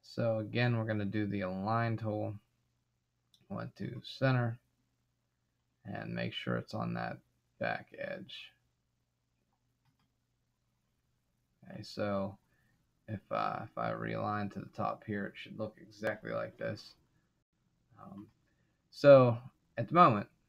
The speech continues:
if we group this, there's half the hole is filled up, which we don't want. So like I said, this hole we put in was gonna be temporary. I'm gonna select the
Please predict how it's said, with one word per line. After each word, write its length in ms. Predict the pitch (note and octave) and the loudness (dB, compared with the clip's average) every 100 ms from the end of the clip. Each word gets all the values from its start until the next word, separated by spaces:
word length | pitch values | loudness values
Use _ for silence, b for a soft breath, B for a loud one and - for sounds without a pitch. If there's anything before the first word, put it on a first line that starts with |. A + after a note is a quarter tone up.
| _ _ _ _ _ _ _ _ _ _ - | _ _ _ _ _ _ _ _ _ _ -4
if 220 | A#2+ - | -4 0
we 120 | B2+ | 0
group 380 | C3 - C#3+ D3+ | 0 2 0 2
this, 420 | D3+ D3+ C3+ - - _ _ _ _ _ _ _ | 2 2 0 -8 -16 _ _ _ _ _ _ _
there's 520 | A#2 G#2+ G#2 G2+ - - _ _ _ _ - | -2 -2 -4 -8 -16 -20 _ _ _ _ -8
half 300 | A#2 G#2+ - | -4 -4 -6
the 100 | G2 | -2
hole 300 | G#2+ G#2+ - | 0 0 -2
is 120 | - | -8
filled 240 | - F#2 G1+ | -6 -4 -4
up, 180 | - - _ _ _ | -8 -12 _ _ _
which 200 | G2 - | -12 -6
we 80 | G2 | -6
don't 240 | G2 - | -6 -8
want. 200 | F#2+ - | -12 -12
So 220 | - - G#2 | -14 -12 -8
like 140 | G#2 | -8
I 60 | G2+ | -8
said, 240 | - G#2 | -8 -4
this 280 | A2 G#2+ - b b b _ - | -4 -4 -8 b b b _ 4
hole 160 | C3 | 6
we 80 | B2 | 6
put 200 | B2 B2 | 4 0
in 120 | A#2 | 2
was 120 | A2 | 0
gonna 120 | G2 G2+ | -2 -4
be 80 | |
temporary. 640 | F#2 - F#2+ - - - A2 _ _ _ _ _ _ _ _ - - | -4 -6 -6 -8 -8 -8 -12 _ _ _ _ _ _ _ _ -20 -10
I'm 80 | A#2 | -6
gonna 120 | A#2 | -6
select 460 | - B2+ A#2+ A#2 | -4 0 2 0
the 420 | A#2+ A#2 A2 A2+ | -2 0 0 -4